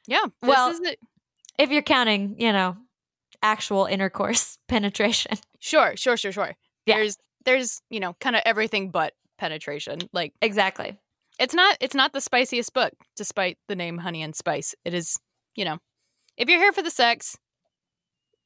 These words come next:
Speaker 1: it's, it's not all sex. There's a lot of plot in this book.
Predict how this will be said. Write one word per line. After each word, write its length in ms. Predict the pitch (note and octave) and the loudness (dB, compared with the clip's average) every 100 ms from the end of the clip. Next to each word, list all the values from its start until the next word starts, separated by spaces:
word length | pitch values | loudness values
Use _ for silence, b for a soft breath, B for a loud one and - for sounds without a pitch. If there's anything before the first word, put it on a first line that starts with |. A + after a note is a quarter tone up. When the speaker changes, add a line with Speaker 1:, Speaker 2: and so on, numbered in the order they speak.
| _ | _
Speaker 1:
it's, 160 | G#3 - | -10 -6
it's 160 | G#3 E3+ | -6 -4
not 160 | F3 | -6
all 80 | D#3 | -4
sex. 260 | - D3+ - | -6 -8 -2
There's 160 | D4 F4 | 0 4
a 60 | |
lot 140 | A4 E4 | 4 4
of 80 | - | 2
plot 260 | F3+ F3 | 2 2
in 60 | E3 | 0
this 160 | C#3+ - | -10 -8
book. 340 | - - - | -10 -10 -14